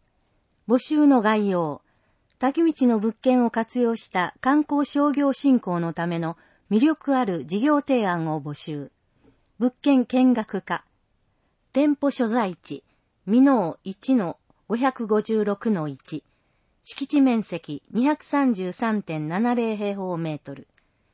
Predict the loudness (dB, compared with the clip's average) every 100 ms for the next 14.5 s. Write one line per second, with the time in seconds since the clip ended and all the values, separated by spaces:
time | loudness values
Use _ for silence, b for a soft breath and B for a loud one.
0 | _ _ -4 0 2 0 0 0 0 -2
1 | -6 -12 -12 -18 _ _ _ _ -6 0
2 | 2 2 2 -2 0 0 -2 -4 -6 -2
3 | 0 0 -2 -6 -6 -4 -4 -4 -4 -6
4 | -8 -12 -16 -18 _ _ _ _ _ _
5 | _ _ 0 0 2 2 2 2 -2 -6
6 | -8 -10 _ _ _ _ _ _ 2 4
7 | 6 6 4 0 -4 -4 -4 -6 -4 -4
8 | -2 -6 -2 -2 -2 -8 -8 -6 -4 -6
9 | -4 -2 0 -2 -4 -6 -6 _ 2 4
10 | 6 4 0 -2 -4 -4 -4 -4 -4 -2
11 | -2 -4 -6 -10 -12 -18 -20 _ _ _
12 | _ _ _ _ 4 6 4 2 0 0
13 | -6 -6 -12 _ _ _ _ _ _ 2
14 | 4 2 0 -4